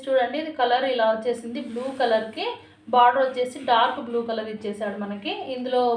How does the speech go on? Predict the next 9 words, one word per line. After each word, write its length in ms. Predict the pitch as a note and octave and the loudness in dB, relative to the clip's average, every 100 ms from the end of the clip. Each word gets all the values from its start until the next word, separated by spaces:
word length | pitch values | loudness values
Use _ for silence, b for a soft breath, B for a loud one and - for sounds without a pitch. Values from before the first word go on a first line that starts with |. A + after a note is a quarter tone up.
| A#3 | -2
peacocks 440 | B3+ B3+ C#4 C#4+ C#4+ | -10 -4 -4 -2 -4
and 120 | A#3+ | -4
elephant 340 | G#3+ A3+ B3 A3 | -4 -4 -4 -4
design 200 | G#3 G3+ G3 | -4 -4 -6
వచ్చేసింది 400 | F#3+ F#3+ - F#3 F3+ | -8 -12 -12 -14 -12
మనకి. 240 | F3+ - _ b b b b _ B3 | -14 -16 _ b b b b _ -2
దీనికి 300 | D4+ E4+ D4+ | -2 -2 0
కూడా 120 | D#4+ D#4 | 2 4
బ్లౌజ్ 260 | C4+ C4+ | 6 4